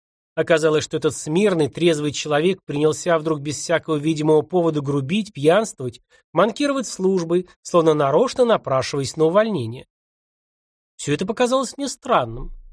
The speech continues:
Петр Ходунов не числился в штрафных списках сыскной полиции. На всякий случай я навел справку о судимости и по изданию Министерства юстиции.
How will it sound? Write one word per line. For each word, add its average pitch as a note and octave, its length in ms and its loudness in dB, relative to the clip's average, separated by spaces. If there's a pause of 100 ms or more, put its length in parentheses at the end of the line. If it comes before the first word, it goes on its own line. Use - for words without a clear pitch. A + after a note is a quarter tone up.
(580)
Петр E3+ 300 4
Ходунов E3+ 520 0
не G#3 160 -2
числился C#3 560 -8
в - 40 -8
штрафных D3 500 -2
списках - 440 -8
сыскной D#3+ 400 -2
полиции. D#3+ 680 -4 (380)
На B3+ 80 2
всякий B3 260 -6
случай A#3+ 360 -4
я G#3+ 140 0
навел F3+ 280 2
справку C#3 480 -2
о C3+ 40 -4
судимости A3 760 -4 (200)
и G#3 100 -4
по G3+ 200 -2
изданию D#3 460 0
Министерства C#3 540 -6
юстиции. C3 760 -10